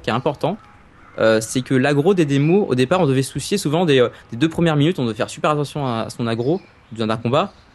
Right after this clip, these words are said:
parce que, voilà, on prenait facilement l'aggro. Euh, ils trouvent que ça fait quand même beaucoup, beaucoup de minutes, alors ils vont essa-, on va essayer qu'on se soucie que des trente premières secondes, euh, parce que notre D P S est trop élevé, c'est souvent ce problème, en fait.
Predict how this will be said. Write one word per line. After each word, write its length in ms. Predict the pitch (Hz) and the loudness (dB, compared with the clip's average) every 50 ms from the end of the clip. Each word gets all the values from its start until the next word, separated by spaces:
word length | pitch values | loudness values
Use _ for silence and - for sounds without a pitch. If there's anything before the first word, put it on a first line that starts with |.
| _ - - | _ -14 -10
parce 200 | 110 101 - - | -10 -10 -8 -6
que, 120 | - 143 | -2 -2
voilà, 300 | 151 147 120 104 113 131 | 0 0 2 2 2 0
on 60 | 135 | 0
prenait 220 | 123 - - 113 123 | -2 -4 -4 -4 -2
facilement 360 | - 135 127 - 135 135 135 | -2 -4 -4 -2 -2 0 0
l'aggro. 280 | 131 120 107 101 104 104 - - - - - - - - - | 0 0 0 -2 -4 -6 -8 -12 -20 -20 -20 -20 -12 -4 0
Euh, 160 | 117 117 120 | 2 2 2
ils 80 | 120 131 | 2 0
trouvent 220 | - - 202 190 | 0 -2 -2 0
que 80 | - 147 | 0 -2
ça 100 | - 139 | -2 -2
fait 100 | 127 127 | -4 -2
quand 100 | - 143 | 0 0
même 120 | 131 127 | 0 0
beaucoup, 420 | 127 139 196 - - 170 160 147 135 | 0 -2 -2 -2 0 0 0 0 2
beaucoup 280 | 139 156 151 - 202 | 2 0 0 2 2
de 80 | 208 208 | 2 4
minutes, 240 | 170 165 202 233 - | 4 4 4 2 2
alors 160 | 139 127 127 | 0 0 2
ils 40 | 127 | 0
vont 100 | 139 147 | 0 0
essa-, 120 | 139 - - | -2 -2 -2
on 40 | 143 | 0
va 60 | 135 | 0
essayer 260 | 147 - - 180 190 180 - - - | 0 0 0 -2 -2 -2 -6 -6 -4
qu'on 320 | 131 120 123 120 117 117 | -2 -2 0 -2 -2 -4
se 120 | - - 123 | -6 -8 -10
soucie 280 | - 151 139 - 196 | -6 -6 -4 -4 -4
que 80 | 196 - | -2 -2
des 100 | 127 - | -2 -2
trente 240 | 110 - - 214 214 | -2 -2 -2 -2 -2
premières 240 | - - 170 151 127 | 0 0 0 0 0
secondes, 380 | - - 117 120 151 196 185 113 - - - _ _ _ - - - - - - - - - _ _ - | 0 0 2 2 2 0 -2 -6 -8 -12 -20 _ _ _ -20 -20 -20 -20 -20 -20 -20 -20 -20 _ _ 2
euh, 120 | 110 107 104 | 2 2 2
parce 180 | 107 110 104 | 2 -2 -4
que 100 | - - | 0 0
notre 120 | 120 117 110 | 0 0 2
D 80 | 120 117 | 0 0
P 100 | - 113 | 0 0
S 100 | 110 - | -2 -4
est 20 | |
trop 140 | - - - | -6 -4 -2
élevé, 140 | 113 107 160 | 0 0 0
c'est 80 | 160 - | -2 -2
souvent 160 | - - 104 | -4 -6 -6
ce 60 | 101 - | -6 -6
problème, 280 | - - 117 139 160 | -4 -2 -2 0 0
en 40 | 139 | -2
fait. 220 | - 165 170 - | -2 -4 -4 -4